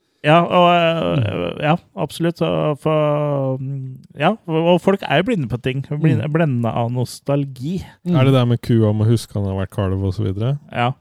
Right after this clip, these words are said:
Speaker 1: det
Speaker 3: Ja.
Speaker 1: er, er litt det samme.
Speaker 3: Mm.
Speaker 1: Men apropos det, det, vi er jo gjester i Rad Crew Neon, hvor vi snakker litt om, eh, skrekkfilmer, om de var bedre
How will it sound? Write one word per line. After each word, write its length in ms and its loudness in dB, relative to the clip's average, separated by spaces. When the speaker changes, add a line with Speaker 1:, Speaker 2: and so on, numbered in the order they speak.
Speaker 1:
det 80 -4
Speaker 3:
Ja. 80 0
Speaker 1:
er, 800 -6
er 40 -4
litt 240 -6
det 200 -10
samme. 280 -10
Speaker 3:
Mm. 300 0
Speaker 1:
Men 140 0
apropos 420 0
det, 220 0
det, 240 -2
vi 160 -2
er 160 0
jo 260 0
gjester 540 -6
i 880 -6
Rad 260 -2
Crew 600 0
Neon, 560 0
hvor 140 -4
vi 60 -2
snakker 360 -6
litt 220 -8
om, 320 -8
eh, 540 -6
skrekkfilmer, 1000 -8
om 140 -6
de 140 -6
var 180 -6
bedre 720 -10